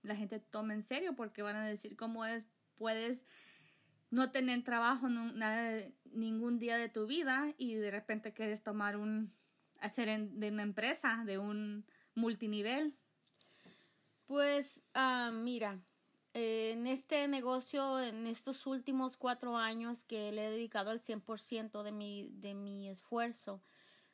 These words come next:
Speaker 2: am, a esta carrera de ser mat, porque ahora creo que, eh,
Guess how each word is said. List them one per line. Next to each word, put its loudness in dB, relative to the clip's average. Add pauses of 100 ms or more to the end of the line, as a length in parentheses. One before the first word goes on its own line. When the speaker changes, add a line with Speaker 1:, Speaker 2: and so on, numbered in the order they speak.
(100)
Speaker 2:
am, -2 (100)
a -2
esta -4
carrera -2
de -2
ser -8
mat, -2
porque -6
ahora 0
creo -2
que, -6 (480)
eh, -2